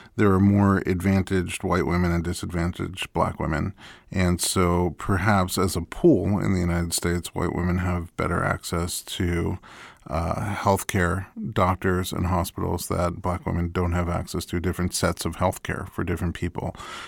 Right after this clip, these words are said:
But when you look deeper, you find out that the disparity transcends soci-, socioeconomic class.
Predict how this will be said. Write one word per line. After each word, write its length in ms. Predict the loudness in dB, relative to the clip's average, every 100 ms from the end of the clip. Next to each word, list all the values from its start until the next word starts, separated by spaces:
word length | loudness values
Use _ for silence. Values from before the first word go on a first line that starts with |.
| -2
But 140 | 2 6
when 120 | 6
you 100 | 6
look 200 | 4 4
deeper, 420 | 4 4 2 2
you 160 | 2 0
find 300 | 2 2 2
out 160 | 0
that 160 | -2 -6
the 80 | -6
disparity 680 | -6 -4 -2 0 0 0 -2
transcends 760 | -2 0 0 -2 -2 0 0
soci-, 320 | -2 -4 -8
socioeconomic 840 | -8 0 0 2 0 0 -2 -2 -4
class. 480 | 2 2 2 -4